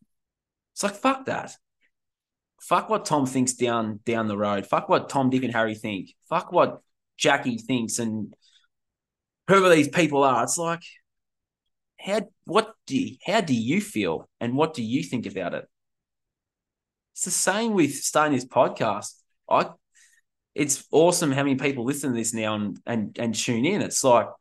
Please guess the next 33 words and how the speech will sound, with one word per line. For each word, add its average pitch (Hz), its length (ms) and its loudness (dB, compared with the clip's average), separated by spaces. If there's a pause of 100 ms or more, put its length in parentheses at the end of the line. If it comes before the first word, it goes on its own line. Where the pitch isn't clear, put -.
(180)
if - 140 -4
I'd 175 140 4
have 131 80 0
sat 139 300 0
in 123 60 -4
the 104 80 -4
fact 127 400 -2
that, 101 160 -4 (1900)
that 117 300 0 (120)
Tom, 127 260 2
Dick, 135 140 0
and 113 140 0
Harry 127 320 4
didn't 120 260 -2
agree 110 300 -2
with 113 160 -6
anything 110 360 -4
that 104 100 -2
me 104 380 -2
or 117 60 2
my 101 140 0
guests 104 360 -4
said, 135 300 -2 (180)
that, 101 180 -4 (1080)
what, - 280 0
I'm 107 220 -2
just 110 140 -6
gonna 95 140 -2
stop 127 420 4
because 104 680 -2
I 107 140 6
upset - 340 2
someone? 165 460 2